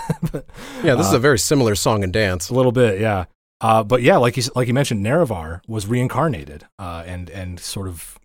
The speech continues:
Speaker 1: guided along this journey by Azura. So, uh, that's part of Azura's revenge as well. And Nerevar is actually the player character. That's who you play as in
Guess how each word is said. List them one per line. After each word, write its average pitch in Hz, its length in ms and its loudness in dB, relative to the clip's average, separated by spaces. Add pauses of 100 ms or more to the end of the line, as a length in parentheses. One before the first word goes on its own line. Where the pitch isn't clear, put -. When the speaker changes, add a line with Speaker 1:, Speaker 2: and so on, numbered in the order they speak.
Speaker 1:
guided 110 440 0
along 98 500 -6
this 90 240 -8
journey 98 480 -8
by 82 220 -12
Azura. 82 500 -8
So, 80 340 -8 (480)
uh, 78 220 -14 (140)
that's 85 180 -14
part 87 200 -6
of 82 60 -10
Azura's 82 360 -10
revenge 82 360 -10
as 82 100 -12
well. 90 380 -10 (440)
And 139 120 4
Nerevar 135 380 6
is 117 80 2
actually 110 400 0 (100)
the 101 140 -8
player 95 320 -4
character. 120 380 -8
That's 78 160 -14
who 104 80 -8
you 95 160 -6
play 107 300 -10
as 76 460 -8
in 85 400 -12